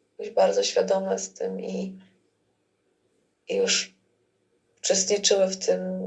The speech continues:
wielokrotnie, wielokrotnie, wielokrotnie. Też takie osoby, które bardzo też cierpiały na tym,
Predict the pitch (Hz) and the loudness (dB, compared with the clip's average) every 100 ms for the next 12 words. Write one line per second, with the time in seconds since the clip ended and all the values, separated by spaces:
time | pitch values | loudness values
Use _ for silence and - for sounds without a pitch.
0 | - - _ _ _ _ _ - 196 190 | -10 -18 _ _ _ _ _ -2 6 6
1 | 190 196 185 - 185 92 87 - 90 90 | 6 6 4 4 0 4 4 6 2 2
2 | 92 92 90 87 - 90 87 - 98 214 | -2 2 4 2 4 2 2 -4 -8 -8
3 | - _ _ _ _ _ _ _ _ _ | -12 _ _ _ _ _ _ _ _ _
4 | _ _ _ _ - - 180 - - 190 | _ _ _ _ -6 2 2 4 2 4
5 | 185 190 - - 185 190 185 - - - | 2 0 -8 -4 2 4 6 4 4 2
6 | - - - - - - - - 95 95 | 2 -2 -4 -6 -6 -2 2 4 4 2
7 | 95 95 - - - | -4 -6 -6 -6 -8